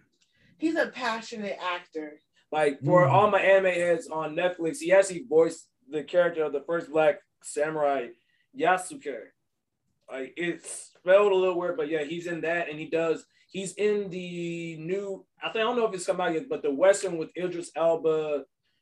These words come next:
Speaker 2: my mans from the, um, When They See Us, uh, um, another person that we're gonna talk about, um, you said Regina King, right?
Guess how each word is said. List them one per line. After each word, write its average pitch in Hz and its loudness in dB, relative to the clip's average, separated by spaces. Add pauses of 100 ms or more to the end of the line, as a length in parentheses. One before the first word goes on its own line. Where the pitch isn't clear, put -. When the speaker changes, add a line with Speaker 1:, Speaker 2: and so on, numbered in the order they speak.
(440)
Speaker 2:
my 156 0
mans 175 2
from 151 -4
the, 147 -6
um, 139 -2
When 160 -2
They 151 -2
See 170 0
Us, 147 0 (640)
uh, 139 -2 (440)
um, 147 -2 (560)
another 220 0
person 165 -2
that 151 2
we're 156 -6
gonna 151 0
talk 143 -2
about, 139 -2
um, 135 -4 (460)
you 202 -12
said 196 6
Regina 160 -2
King, 165 -2
right? 160 0